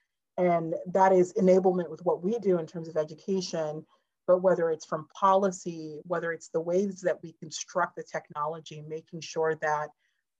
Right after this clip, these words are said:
the Florence Ajayis of the world, you know, leaving this pandemic, we, we have a sense of how do we wrap our arms around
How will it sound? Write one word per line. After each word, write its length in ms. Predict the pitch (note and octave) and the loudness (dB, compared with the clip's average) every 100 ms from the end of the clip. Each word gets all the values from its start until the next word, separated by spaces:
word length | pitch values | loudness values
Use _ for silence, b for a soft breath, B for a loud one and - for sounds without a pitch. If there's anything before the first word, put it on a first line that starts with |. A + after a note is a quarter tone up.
| _ | _
the 80 | F#3+ | -10
Florence 400 | F#3+ G3+ F#3+ F3+ | 0 4 4 2
Ajayis 560 | E3+ D#3+ E3+ F#3+ F#3 E3+ | -4 2 4 4 2 -2
of 100 | D#3+ | -10
the 80 | D#3 | -10
world, 540 | D#3+ D3+ D3 C#3+ D#3 _ | -4 -2 0 -2 -6 _
you 60 | F3 | -8
know, 180 | D3+ D#3+ | -8 -4
leaving 280 | A3 C4 G3+ | -2 2 0
this 140 | D#3+ | 0
pandemic, 600 | - E3 D#3 D#3 D3+ D3+ - | -8 -10 -4 -4 -4 -8 -12
we, 380 | F3 D#3+ D#3 D3+ E3 | -10 -8 -8 -12 -16
we 160 | D#3+ D#3 | -14 -10
have 280 | - F3 E3 | 2 2 2
a 60 | |
sense 300 | - D#3 D#3+ | -8 -10 -10
of 80 | - | -12
how 200 | - F#3 | -2 0
do 80 | F#3 | 0
we 120 | D#3+ | -6
wrap 420 | D3+ D#3 F3 E3+ - _ _ _ _ _ | -4 0 2 2 -4 _ _ _ _ _
our 140 | G3+ F#3+ | 6 8
arms 340 | F3+ F#3+ F#3 | 8 8 4
around 440 | F#3 F3 E3 E3 | 0 2 2 0